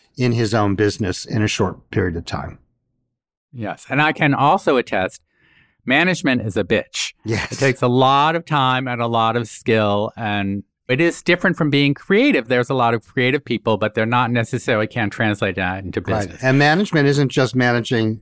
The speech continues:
Speaker 1: in the office, it's managing
Speaker 2: No.
Speaker 1: the
Speaker 2: And you have
Speaker 1: clients.
Speaker 2: clients, so you have all kinds of management, vendors, artisans, craftsmen. I know that's a lot of people that you guys deal with.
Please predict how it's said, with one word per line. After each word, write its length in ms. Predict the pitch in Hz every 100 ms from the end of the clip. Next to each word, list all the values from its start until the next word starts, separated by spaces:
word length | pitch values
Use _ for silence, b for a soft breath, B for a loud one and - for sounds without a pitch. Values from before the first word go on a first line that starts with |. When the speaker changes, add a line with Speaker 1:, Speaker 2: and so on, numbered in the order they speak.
| _
Speaker 1:
in 160 | - 127
the 160 | 113 110
office, 460 | 117 165 127 -
it's 160 | 110 -
managing 600 | 113 117 110 117 110 113
Speaker 2:
No. 340 | 104 107 208
Speaker 1:
the 0 |
Speaker 2:
And 80 | 262
you 20 |
have 140 | 120 -
Speaker 1:
clients. 520 | 131 156 208 113 -
Speaker 2:
clients, 800 | 151 147 165 190 196 208 220 214
so 120 | 135
you 160 | 110 113
have 120 | 107
all 320 | 131 196 240
kinds 340 | - 175 143
of 60 | 131
management, 600 | 131 120 120 120 113 107
vendors, 800 | 165 208 214 208 202 196 196 196
artisans, 960 | - 147 170 180 - 180 175 175 175 -
craftsmen. 760 | 156 147 170 - - 160 160
I 200 | 156 139
know 180 | 143 120
that's 140 | 107
a 60 | 127
lot 440 | 123 131 131 135
of 160 | 98 123
people 280 | 131 123 113
that 140 | 110
you 140 | 101 110
guys 320 | 101 98 92
deal 260 | - 95 80
with. 200 | 69